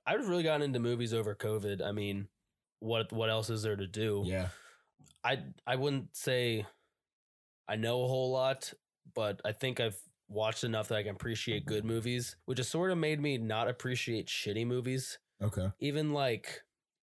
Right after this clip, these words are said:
Speaker 1: just, like, action-packed movies.
Speaker 2: Like Expendables? <laughs>
Speaker 1: <laughs> Yeah. I mean, there are movies that are entertaining for sure, but does that
Speaker 2: Yeah.
Speaker 1: make 'em a good movie? Like, no.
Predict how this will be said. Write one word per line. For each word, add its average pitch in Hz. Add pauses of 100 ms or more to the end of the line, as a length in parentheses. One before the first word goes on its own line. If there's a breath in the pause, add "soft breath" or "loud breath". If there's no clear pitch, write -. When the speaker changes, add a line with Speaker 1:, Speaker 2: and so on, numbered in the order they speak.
(260)
Speaker 1:
just, -
like, -
action-packed 120
movies. 113 (140)
Speaker 2:
Like 82
Expendables? 92 (100)
<laughs> - (200)
Speaker 1:
<laughs> 247
Yeah. 139 (280 loud breath)
I 214
mean, 220
there 240
are 233
movies 208
that 185
are 165
entertaining 147
for 117
sure, 131
but 107
does 110
that 127
Speaker 2:
Yeah. 127
Speaker 1:
make 131
'em 117
a 104
good 123
movie? 120
Like, 113
no. 107